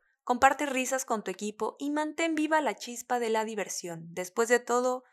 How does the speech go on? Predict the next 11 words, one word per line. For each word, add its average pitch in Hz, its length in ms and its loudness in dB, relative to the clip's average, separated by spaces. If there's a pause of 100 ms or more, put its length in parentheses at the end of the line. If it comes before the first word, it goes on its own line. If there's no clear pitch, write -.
(340)
pues 202 240 2
emprender 214 400 2
es 240 100 2
una 233 140 4
aventura 214 460 6
única 226 380 2
y 226 100 0
emocionante, 165 840 -6
¿a 180 140 2
que 175 120 2
sí? - 300 -8